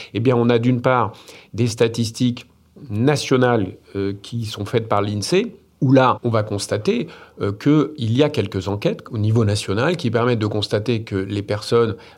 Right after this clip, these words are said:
euh, qui sont, euh, en surpoids ou obèses, euh, sont en si-, beaucoup plus souvent, bien sûr, en situation de pauvreté et qu'il y a donc bien des corrélations entre les niveaux de salaire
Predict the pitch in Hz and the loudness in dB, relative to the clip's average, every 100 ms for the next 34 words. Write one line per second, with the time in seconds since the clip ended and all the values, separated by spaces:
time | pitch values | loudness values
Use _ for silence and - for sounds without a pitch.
0 | - 98 - 107 - 117 113 107 107 98 | -6 -6 -6 -8 -6 -2 -2 -4 -4 -4
1 | 104 107 - 113 - 120 110 101 110 107 | -2 -4 -6 -10 -2 2 2 2 0 2
2 | 113 110 - - - 101 101 - - - | 2 2 -6 -18 -14 -8 -6 -6 -8 -4
3 | 156 143 113 107 107 104 - 101 131 117 | 0 0 0 -4 -8 -12 -6 -2 0 0
4 | 117 110 113 127 95 101 - 131 127 - | -2 0 0 0 0 -4 -4 -2 -2 -2
5 | 107 - 104 - 104 - 113 98 - 101 | -6 -6 -6 -4 -4 -2 -2 -2 -2 -2
6 | 113 123 180 262 - - 113 107 - 107 | -2 0 -2 -2 -8 -16 -14 -10 -2 0
7 | 123 120 104 117 113 101 - 127 123 127 | 0 -2 0 0 0 -4 0 2 4 2
8 | 117 - 131 135 139 101 107 - 113 107 | 2 0 0 0 -2 -4 -2 0 0 2
9 | 110 110 110 - 117 117 110 | 0 0 -2 -2 0 2 0